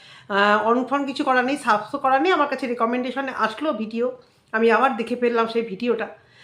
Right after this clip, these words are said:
তো ভিউয়ার্স, তোমাদের কাছে একটাই রিকোয়েস্ট, এইসব চ্যানেলকে দেখা তোমরা বন্ধ করো, এখানে গিয়ে যৎপর নাই রিপোর্ট করো। এবং একজন ভিউয়ার্স লিখেও ছিল এখানে ওর এগেনস্টে কিছু স্টেপ নেবে, সে কতটা কী করতে পারবে স্টেপ নিয়ে সেটা বড় কথা নয়,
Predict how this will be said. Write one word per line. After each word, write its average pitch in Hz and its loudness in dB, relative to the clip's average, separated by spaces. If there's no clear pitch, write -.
তো 302 -4
ভিউয়ার্স, 349 6
তোমাদের 320 -4
কাছে 359 -2
একটাই 320 0
রিকোয়েস্ট, 311 -2
এইসব 269 -4
চ্যানেলকে 247 -4
দেখা 254 -4
তোমরা 262 -4
বন্ধ 202 -2
করো, 226 -6
এখানে 349 4
গিয়ে 359 2
যৎপর 254 2
নাই 302 2
রিপোর্ট 220 -2
করো। 147 -16
এবং 320 4
একজন 294 2
ভিউয়ার্স 311 4
লিখেও 302 0
ছিল 285 -6
এখানে 240 -2
ওর 254 -2
এগেনস্টে 254 -2
কিছু 240 -6
স্টেপ 226 0
নেবে, 220 0
সে 294 -4
কতটা 277 -2
কী 285 -6
করতে 247 -4
পারবে 277 0
স্টেপ 240 -6
নিয়ে 233 -2
সেটা 240 -2
বড় 233 -2
কথা 226 -4
নয়, 220 -6